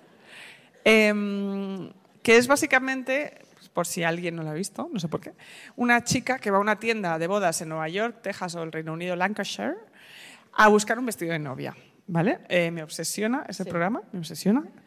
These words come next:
Speaker 1: Es como mi fentanilo, o sea, no puedo parar. No puedo parar. Porque todas entran diciendo, eh, "Soy distinta, soy única, por eso quiero un vestido que sea distinto, no quiero ser la típica novia, ¿sabes? O sea, soy diferente".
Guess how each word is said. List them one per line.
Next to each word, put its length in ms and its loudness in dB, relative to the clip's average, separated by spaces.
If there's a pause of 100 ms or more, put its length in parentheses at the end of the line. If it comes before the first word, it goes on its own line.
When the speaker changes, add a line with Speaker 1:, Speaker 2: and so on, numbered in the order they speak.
(300)
Speaker 1:
Es 160 0
como 440 2
mi 180 -2
fentanilo, 720 -6
o 40 -20
sea, 140 -10
no 100 -10
puedo 140 -10
parar. 260 -6
No 1120 -20
puedo 100 -20
parar. 200 -4 (1200)
Porque 180 2
todas 280 4
entran 360 -6
diciendo, 600 -6 (120)
eh, 640 -4
"Soy 300 -2
distinta, 840 0
soy 280 -6
única, 1080 2 (300)
por 120 0
eso 140 -2
quiero 160 2
un 160 -4
vestido 260 -2
que 100 -4
sea 140 -6
distinto, 1000 4
no 120 -2
quiero 160 -4
ser 160 -2
la 100 -6
típica 300 -4
novia, 540 2
¿sabes? 560 -4
O 60 -4
sea, 200 -12
soy 140 -12
diferente". 720 -6